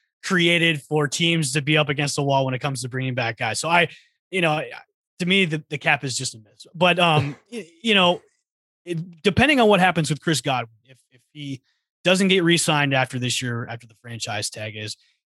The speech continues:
Speaker 1: you may have a guy in Jalen, Jalen Darden that could fill in that role. You know, and he's a young guy too. He's five seven. He's a sle-, he's a speedy guy. He's got hands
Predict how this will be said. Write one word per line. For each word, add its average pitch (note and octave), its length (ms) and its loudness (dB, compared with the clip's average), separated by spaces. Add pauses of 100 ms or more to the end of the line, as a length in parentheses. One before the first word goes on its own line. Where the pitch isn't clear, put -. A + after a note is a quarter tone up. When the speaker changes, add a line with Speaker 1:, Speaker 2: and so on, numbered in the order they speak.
Speaker 1:
you C3+ 120 0
may D#3+ 160 4
have D#3 180 4
a C#3 80 2
guy B2+ 200 2
in B2+ 140 0
Jalen, A#2+ 440 -4 (380)
Jalen B2+ 260 -2
Darden A#2+ 320 -2
that A#2+ 180 -2
could F#3 140 2
fill G3+ 220 4
in G3+ 120 4
that B2 160 0
role. A#2 200 -10 (520)
You E3+ 80 2
know, C#3 140 2
and C#3+ 200 0
he's C#3 160 2
a C#3+ 40 4
young D#3 240 4
guy D#3 180 4
too. D#3+ 260 2
He's C3+ 220 -2
five C#3+ 260 0
seven. D3 280 2
He's B2 140 -4
a A#2+ 60 -4
sle-, D#3 400 0
he's D3 180 2
a B2+ 40 -4
speedy F3 360 0
guy. C#3+ 280 4
He's C#3 140 0
got C#3+ 180 0
hands D3 420 -2